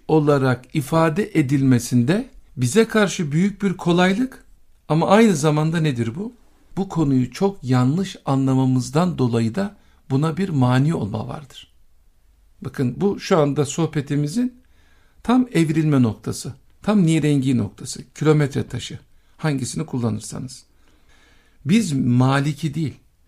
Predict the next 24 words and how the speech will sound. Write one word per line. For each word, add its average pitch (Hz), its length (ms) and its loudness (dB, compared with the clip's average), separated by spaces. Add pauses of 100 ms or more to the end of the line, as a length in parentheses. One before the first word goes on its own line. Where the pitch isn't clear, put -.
(120)
mülkü 143 600 2
anlayamadığımız 123 1200 0
için 113 420 -6 (360)
gelen 143 360 2
bir 135 120 -8
tarif 127 460 -4
olsa 123 320 -4
gerektir 117 600 -4
diye - 160 -8
acizane 127 560 -8
düşünüyorum. 170 540 -4 (600)
Okuduğum 147 480 0
eserler, 123 560 -2 (760)
bu 190 100 0
ismin 156 400 -2
şerhini 139 540 0
yapan 131 340 -2
kitaplar 147 640 -6 (320)
neticede 160 800 0
bende 156 340 2
böyle 170 260 0
bir 180 120 -4
kanaat 143 460 -2
uyandırıyor. 113 600 -6